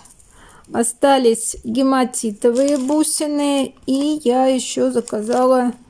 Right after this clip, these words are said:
шапочки вот такие. Так, гематитовые бусины. Тоже сейчас часто проставляю между бусинами гематит.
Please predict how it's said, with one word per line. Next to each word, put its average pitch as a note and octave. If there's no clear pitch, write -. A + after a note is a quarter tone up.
шапочки -
вот A3+
такие. A3+
Так, A3+
гематитовые C#4+
бусины. A#3
Тоже C#4
сейчас -
часто A3
проставляю B3
между A3
бусинами A3
гематит. A3+